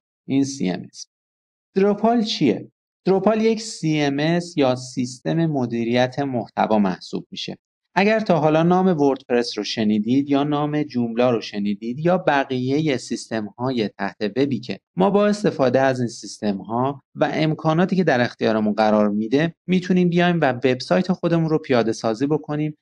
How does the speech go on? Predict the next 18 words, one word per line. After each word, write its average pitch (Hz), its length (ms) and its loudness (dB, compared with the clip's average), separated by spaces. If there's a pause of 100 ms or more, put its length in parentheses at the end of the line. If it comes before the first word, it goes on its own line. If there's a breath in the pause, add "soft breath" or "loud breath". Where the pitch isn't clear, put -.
(180)
حتی 196 380 2
بدون 180 440 2
اینکه 151 640 0
کدنویسی 117 600 0
بلد 151 360 2
باشیم 143 440 -4 (160)
و 113 520 0 (280)
برنامه 127 400 4
نویسی 123 340 2
کار 180 240 2
کرده 165 380 2
باشیم، 156 500 -2 (220)
بتونیم 160 360 2
وبسایتمون 127 600 0
رو 131 100 2
راه 104 260 0
اندازی 98 340 -2
بکنیم. 92 340 -14